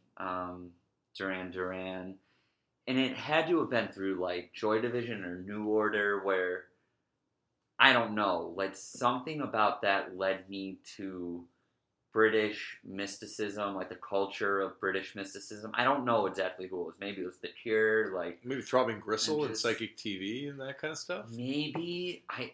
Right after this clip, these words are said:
Speaker 1: I don't know. Um, it wasn't super present when I was in Tiger Straw.
Speaker 2: Yeah.
Speaker 1: Uh,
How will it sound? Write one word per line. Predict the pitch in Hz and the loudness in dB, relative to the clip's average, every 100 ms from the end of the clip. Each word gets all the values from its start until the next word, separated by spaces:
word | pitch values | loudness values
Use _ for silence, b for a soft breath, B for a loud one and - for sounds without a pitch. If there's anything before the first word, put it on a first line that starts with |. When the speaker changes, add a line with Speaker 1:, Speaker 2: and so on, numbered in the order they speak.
| _ | _
Speaker 1:
I | 120 127 | 0 2
don't | 143 113 113 | 0 0 0
know. | 113 95 87 87 - | 2 2 0 -6 -6
Um, | 123 123 117 110 107 _ _ _ _ | 0 0 0 -4 -12 _ _ _ _
it | 135 | 0
wasn't | 123 151 185 214 - | 6 6 4 -4 -8
super | - - 147 139 110 - | -8 -6 0 4 2 2
present | - 98 92 87 - | 4 4 4 -4 -4
when | 95 | 0
I | 95 | 0
was | 95 | 0
in | 95 95 87 - | -6 -8 -10 -8
Tiger | - 90 - - | -4 -4 -4 -14
Straw. | - 123 110 101 - - _ - | -8 -2 -2 -4 -12 -18 _ -2
Speaker 2:
Yeah. | 104 | 2
Speaker 1:
Uh, | 104 98 95 | 4 4 0